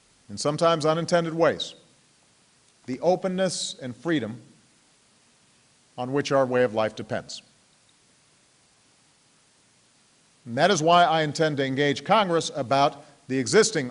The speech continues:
authorization to use military force, or A U M F, to determine how we can continue to fight terrorism without keeping America on a perpetual wartime footing.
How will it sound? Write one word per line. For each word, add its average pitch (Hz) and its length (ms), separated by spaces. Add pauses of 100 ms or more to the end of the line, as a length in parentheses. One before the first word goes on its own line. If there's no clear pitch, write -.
authorization 127 960
to 127 100
use 120 240
military 123 420
force, 139 420 (400)
or 123 160
A 135 100
U 139 200
M 143 120
F, - 240 (1400)
to 143 100
determine 185 400
how 214 300
we 226 140
can 180 160
continue 196 420
to 156 60
fight 214 540
terrorism 202 580 (1200)
without 185 400
keeping 180 480
America 147 520
on 143 340 (100)
a 135 120
perpetual 131 800 (200)
wartime 135 420
footing. 175 280